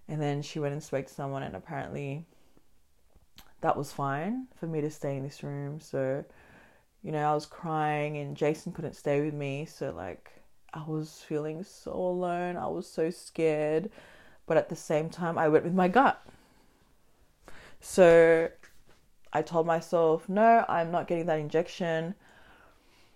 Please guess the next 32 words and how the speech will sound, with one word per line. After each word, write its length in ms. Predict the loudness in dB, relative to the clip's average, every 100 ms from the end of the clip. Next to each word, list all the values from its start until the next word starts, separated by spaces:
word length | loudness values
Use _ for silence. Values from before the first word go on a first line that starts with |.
| -20 -20 -18 -4
<sighs> 360 | -2 -2 -6 -12 -2
Because 320 | 0 6 8
they're 100 | 10
not 180 | 10 8
even 220 | 8 6
convinced 800 | 4 2 4 2 2 -4 -18 -20 -20 -12 6
that 340 | 8 8 2 0
I 140 | 0
had 260 | 4 2 4
it. 100 | 4
Like, 180 | 2
you 40 | 4
know 80 | 2
what 80 |
I 20 | 2
mean? 220 | 0 4
They 100 | 6
weren't 200 | 6 2
convincing 400 | -2 -2 -2 -2
me 60 |
I 60 | -2
had 240 | 2 4
it, 160 | 6 4
but 140 | 2
they 100 | 2
weren't 300 | 2 0 -4
saying 500 | -2 0 2 0 -4 -10 -20 -6
I 80 | -2
didn't 280 | 0 2 0
have 200 | 0 0
it 100 | 0
either. 520 | 4 4 6 6 4